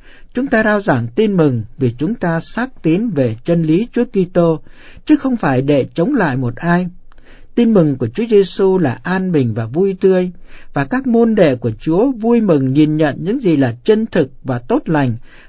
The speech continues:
mà tinh thần tôn giáo của nhân loại có thể nhận thấy trong thế giới do Thiên Chúa tạo dựng, và điều ấy được biểu lộ trong nhiều tôn giáo khác nhau. Cuộc đối thoại giữa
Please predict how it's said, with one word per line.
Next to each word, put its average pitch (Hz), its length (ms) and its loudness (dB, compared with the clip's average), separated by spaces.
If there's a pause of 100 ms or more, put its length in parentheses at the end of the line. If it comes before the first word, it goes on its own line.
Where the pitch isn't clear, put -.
mà 143 420 0 (200)
tinh 214 180 -2
thần 120 340 -2
tôn 190 220 0
giáo 180 320 -2
của 139 100 -2
nhân 151 220 -2
loại 170 340 0 (300)
có 294 120 -2
thể 143 160 2
nhận 131 340 2
thấy 190 360 0
trong 151 320 -2
thế 190 160 0
giới 156 380 0 (120)
do 143 260 -2
Thiên 151 240 -2
Chúa 185 160 -2 (100)
tạo 147 220 -2
dựng, 147 240 2 (520)
và 156 180 2
điều 151 220 6
ấy 175 160 6
được 151 200 4
biểu 143 240 4
lộ 139 300 2
trong 202 360 -2
nhiều 139 360 6
tôn 160 200 2
giáo 156 220 0
khác 240 280 -8
nhau. 156 280 0 (1300)
Cuộc - 220 2
đối 175 240 6
thoại 151 280 0
giữa 165 140 2